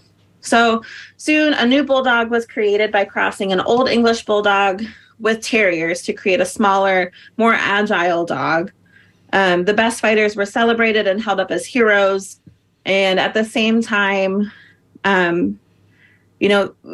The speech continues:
folks really learned that the dogs were not attacking humans, um,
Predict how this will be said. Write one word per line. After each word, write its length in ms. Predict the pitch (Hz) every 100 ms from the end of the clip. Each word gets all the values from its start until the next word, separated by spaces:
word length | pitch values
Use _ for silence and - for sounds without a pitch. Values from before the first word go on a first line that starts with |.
| -
folks 400 | 226 240 233 -
really 440 | 226 208 240 233
learned 520 | 214 208 214 233 294 226
that 420 | 190 185 180 -
the 140 | 208
dogs 440 | 208 190 190 190 208
were 100 | 196
not 240 | 185 180
attacking 480 | 180 185 180 180 180
humans, 720 | - 214 180 190 349 - - - - - _ -
um, 640 | 196 185 180 175 196 -